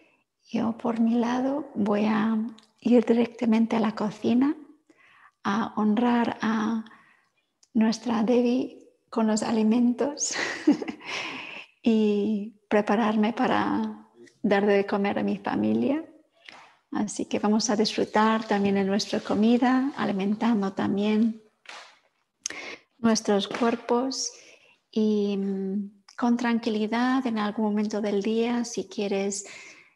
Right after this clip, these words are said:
dejar un mensajito o escrito, un vídeo, lo que tú sientes,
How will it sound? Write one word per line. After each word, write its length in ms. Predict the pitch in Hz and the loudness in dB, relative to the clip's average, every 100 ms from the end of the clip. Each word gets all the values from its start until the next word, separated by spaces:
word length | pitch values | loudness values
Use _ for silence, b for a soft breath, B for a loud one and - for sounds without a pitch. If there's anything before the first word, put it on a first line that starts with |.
| - | -6
dejar 480 | 233 214 214 214 208 | -2 -2 0 0 2
un 80 | 208 | 2
mensajito 1200 | 202 214 226 - - 233 233 226 220 220 226 B B B B _ - | 0 -2 -4 -6 -2 -2 0 0 0 0 -2 B B B B _ -4
o 120 | 185 | -2
escrito, 840 | 185 - - 220 220 220 214 214 208 | 0 -2 0 0 0 0 2 2 2
un 140 | 196 | 2
vídeo, 480 | 208 214 214 208 208 | 0 2 2 2 2
lo 100 | 208 | 0
que 100 | 226 | -4
tú 200 | - 208 | -2 -2
sientes, 880 | - 208 208 208 214 202 208 - | 0 0 0 0 0 -2 -2 -4